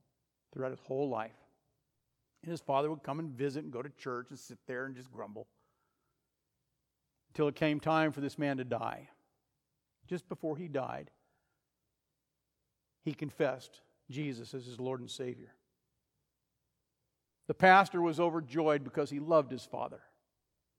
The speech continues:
And he knew. He knew his father would be smiling for all eternity. Amen.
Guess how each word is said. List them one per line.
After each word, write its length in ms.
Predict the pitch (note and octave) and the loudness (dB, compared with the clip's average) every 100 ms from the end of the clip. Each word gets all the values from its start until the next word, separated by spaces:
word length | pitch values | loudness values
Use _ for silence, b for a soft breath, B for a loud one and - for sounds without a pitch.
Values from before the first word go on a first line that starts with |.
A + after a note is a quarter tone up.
| _ _ _ _ _ _ _ _ _ _ _ _ _ _ _ _ _ _ - | _ _ _ _ _ _ _ _ _ _ _ _ _ _ _ _ _ _ -6
And 140 | D3 | -2
he 80 | D#3 | 0
knew. 340 | F3+ G#3 C#3 - _ _ _ _ _ _ _ _ _ _ _ _ _ _ _ _ | 0 0 -2 -6 _ _ _ _ _ _ _ _ _ _ _ _ _ _ _ _
He 160 | - C#3 | -8 -4
knew 280 | D3 E3 F3+ | -2 -2 -2
his 260 | C#3+ A#2 - _ _ | -4 -6 -14 _ _
father 340 | D3 D#3 D#3 | 4 4 2
would 160 | D3 C#3 | 0 -2
be 120 | B2+ | -4
smiling 640 | - - D#3 D3+ C3+ B2 A#2 | -8 -6 2 2 2 -6 -10
for 160 | A#2+ | -12
all 320 | - B2 C#3 | -6 -2 -2
eternity. 560 | D3+ - D3 B2 D2 - _ _ _ _ _ _ _ _ _ _ _ - | -4 -4 -4 -4 -12 -18 _ _ _ _ _ _ _ _ _ _ _ -12
Amen. 400 | B2 A2+ A2 | -10 -10 -14